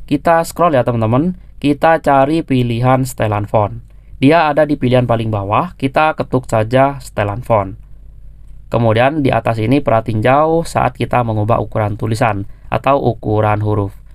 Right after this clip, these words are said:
Untuk mengubah ukuran tulisan ini, di bawah sini, di garis-garis ini ya, teman-teman, ada titik biru, kita bisa geser ke kanan. Semakin ke kanan ukuran tulisannya, dia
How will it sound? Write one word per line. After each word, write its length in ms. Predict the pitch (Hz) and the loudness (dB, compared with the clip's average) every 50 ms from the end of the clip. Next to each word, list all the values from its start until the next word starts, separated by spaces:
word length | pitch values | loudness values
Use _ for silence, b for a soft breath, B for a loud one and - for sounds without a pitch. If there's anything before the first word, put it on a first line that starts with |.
| - - 139 | -6 -2 -2
Untuk 240 | 139 143 175 165 | 0 2 0 0
mengubah 400 | 160 160 156 156 151 143 151 151 | 2 2 2 2 2 2 2 2
ukuran 480 | 143 151 139 - 143 139 143 139 139 139 | 2 0 0 2 2 4 4 4 4 4
tulisan 400 | 135 135 131 131 131 135 127 123 | 4 4 4 4 4 4 2 2
ini, 480 | 147 196 202 147 120 117 127 151 151 147 | 2 2 2 2 2 2 2 0 0 0
di 320 | 131 127 127 123 127 127 | 2 2 4 4 4 4
bawah 240 | 120 120 117 117 120 | 4 4 4 4 2
sini, 400 | 117 117 107 110 123 143 180 214 - - - - - - - - - - - - - | 0 -2 -2 0 0 0 0 -2 -6 -12 -18 -20 -20 -20 -20 -20 -20 -20 -20 -14 -10
di 100 | - 101 110 | -6 -2 0
garis-garis 480 | 110 110 113 113 117 107 107 107 - | 0 0 0 0 0 0 0 0 0
ini 160 | 107 120 127 120 | 0 0 0 0
ya, 0 | |
teman-teman, 480 | 107 110 104 104 117 147 185 196 b b b b b b b - - | 0 -2 -2 0 -2 -2 -2 -4 b b b b b b b -8 -4
ada 560 | - 120 120 120 131 147 156 160 165 165 170 175 175 | -2 -2 0 2 2 4 4 4 4 2 0 0 -2
titik 320 | 131 135 131 127 123 120 | -4 -2 0 0 0 0
biru, 480 | 131 120 117 107 104 107 120 131 147 - | 0 0 -2 0 0 0 -2 -2 -2 -2
kita 240 | - 127 127 143 143 | -4 -2 0 2 2
bisa 240 | 127 123 123 120 117 | 2 2 0 0 0
geser 320 | 110 110 107 - 110 - | 0 -2 -2 -2 -4 -4
ke 80 | - - | -4 -6
kanan. 480 | 113 101 101 98 98 95 98 104 - - - - - - - - - - - - - - - - - - | -6 -6 -6 -6 -8 -10 -12 -16 -18 -20 -20 -20 -20 -20 -20 -20 -20 -20 -20 -20 -20 -20 -20 -20 -20 -10
Semakin 480 | - - 131 147 151 156 - 170 156 151 | -4 0 0 0 0 0 -2 -2 -4 -2
ke 80 | 151 - | 0 0
kanan 400 | 151 147 156 175 202 214 185 143 | 0 2 2 2 0 0 0 0
ukuran 480 | 156 147 - 147 147 147 147 151 151 | -2 0 2 2 2 4 2 2 2
tulisannya, 800 | 139 135 127 123 127 131 123 113 113 104 104 107 127 139 143 135 | 0 2 2 2 2 2 0 0 0 0 0 0 0 0 0 0
dia 240 | 123 127 143 139 117 | 2 2 2 2 2